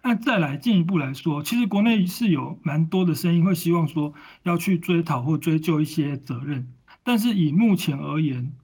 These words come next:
在我们现有的法规里面，不管是在《国民体育法》或者是衍生出来的国家代表队教练选手的这种选训办法，或者是国训中心的相关的培训的法规里面，其实我们都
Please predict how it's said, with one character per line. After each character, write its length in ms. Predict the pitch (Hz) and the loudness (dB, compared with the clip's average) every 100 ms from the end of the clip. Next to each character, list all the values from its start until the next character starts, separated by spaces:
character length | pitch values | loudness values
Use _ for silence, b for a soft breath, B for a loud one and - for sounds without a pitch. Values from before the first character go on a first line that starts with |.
| _ | _
在 80 | 220 | 0
我 220 | 180 147 | 0 0
们 320 | 135 143 139 - - _ | 0 -2 -4 -10 -20 _
现 200 | 233 165 | 2 4
有 200 | 143 123 | 2 0
的 320 | 127 135 131 - | -6 -8 -10 -10
法 160 | 123 | -8
规 180 | 123 156 | -2 2
里 140 | 160 127 | 2 2
面， 260 | 147 131 - _ b b b | -4 -6 -10 _ b b b
不 120 | 247 | -4
管 280 | 208 190 139 | 0 0 -2
是 320 | 127 233 175 | -4 0 0
在 380 | - 196 160 156 - _ | 0 -2 0 -2 -8 _
《国 140 | 175 | 2
民 100 | 180 | 4
体 120 | 175 | 4
育 100 | 160 | 0
法》 180 | 170 127 | 0 -6
或 300 | - 180 151 | -2 0 0
者 40 | 143 | 0
是 120 | 175 | -2
衍 220 | 151 127 | 0 0
生 160 | 156 165 | 0 0
出 180 | 170 147 | -2 -2
来 80 | |
的 100 | 123 | -4
国 160 | 131 147 | -6 -4
家 140 | 156 | -2
代 160 | 156 160 | -2 -4
表 140 | 135 | -4
队 280 | 127 170 135 B B B - | -4 -4 -4 B B B -4
教 120 | 185 | 2
练 140 | 175 | 2
选 180 | 165 160 | 2 0
手 300 | 160 139 123 | 0 -4 -4
的 280 | 143 131 123 | -4 -6 -6
这 160 | - | -6
种 240 | 151 135 123 | -4 -4 -6
选 160 | 131 | -6
训 140 | 123 160 | -2 0
办 220 | 165 135 | 0 -4
法， 240 | 127 - - | -8 -12 -4
或 160 | 185 | -2
者 140 | 147 135 | -2 -2
是 200 | 190 170 | -2 -2
国 140 | 147 | -2
训 180 | 165 165 | 0 0
中 160 | 156 | 0
心 360 | 151 160 156 160 _ b b - | -2 -2 -4 -6 _ b b -4
的 300 | 156 131 - | -4 -4 -8
相 280 | - 180 180 | -2 2 2
关 180 | 180 | 2
的 100 | 160 | 0
培 140 | - 147 | -2 -4
训 220 | - 160 | 0 0
的 100 | 143 | 0
法 180 | 123 117 | -8 -6
规 200 | 143 147 | -4 -2
里 100 | 117 | -2
面， 240 | 143 123 - _ B B | -4 -8 -10 _ B B
其 120 | 220 | -6
实 140 | 190 202 | -2 2
我 80 | 175 | 2
们 220 | 147 147 | 0 -2
都 400 | 202 202 214 | -2 -2 -4